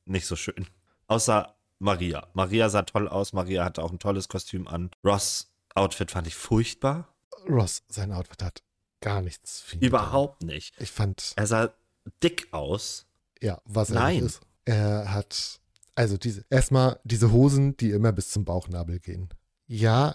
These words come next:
Speaker 2: ich verstehe, warum das so ist, aber sorry, nein. Dann hab ich lieber eine Hose, die bis zur Hüfte geht, wie eine normale Jeanshose, und sehe dann etwas mehr Bauch von dem Prominenten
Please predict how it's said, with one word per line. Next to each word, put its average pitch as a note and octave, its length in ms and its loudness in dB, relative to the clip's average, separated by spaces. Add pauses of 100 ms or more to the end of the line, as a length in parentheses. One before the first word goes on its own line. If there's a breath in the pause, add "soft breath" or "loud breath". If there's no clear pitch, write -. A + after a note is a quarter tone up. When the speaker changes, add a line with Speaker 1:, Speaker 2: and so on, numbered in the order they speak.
(120)
Speaker 2:
ich - 140 -12
verstehe, F2+ 440 0
warum E2+ 200 -2
das E2 140 -6
so - 80 -8
ist, C#3 320 0 (320)
aber F#2+ 380 0 (100)
sorry, A2+ 420 0
nein. G#2 420 0 (280)
Dann G#2+ 180 2
hab B2+ 160 2
ich - 140 -8
lieber G#2 240 2
eine F#2+ 220 -2
Hose, G#2+ 240 -2
die F2+ 100 -4
bis - 240 -8
zur F2+ 140 -2
Hüfte D3+ 240 -2
geht, A#2+ 280 -2
wie F#2 60 -6
eine F2 140 -6
normale E2 380 -8
Jeanshose, B2 720 0
und C3+ 360 2 (100)
sehe A#2 400 4
dann G#2+ 360 2 (100)
etwas A2 460 -2
mehr G2 200 0
Bauch E2 400 -8 (100)
von F2+ 360 -6
dem F2+ 300 -2 (340)
Prominenten F2+ 480 -6